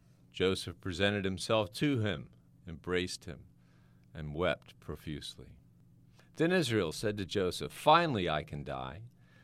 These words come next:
now that I have seen your face and know that you are still alive."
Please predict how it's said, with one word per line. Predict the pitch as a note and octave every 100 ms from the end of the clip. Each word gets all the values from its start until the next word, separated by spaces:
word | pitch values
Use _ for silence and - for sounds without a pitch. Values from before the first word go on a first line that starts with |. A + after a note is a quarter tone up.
| - -
now | G2 B2+
that | D3+ C#3
I | A#2+
have | G#2+ F#2+
seen | - G#2+ G#2
your | F#2+
face | - F#2+ F2+ F2 -
and | D#2 D2
know | D#2 F2+ D#2+
that | D2+ D#2+
you | D#2+ D2+
are | C2
still | - - F2 D#2+
alive." | D2+ D2 C2+ B1+ A#1+ - -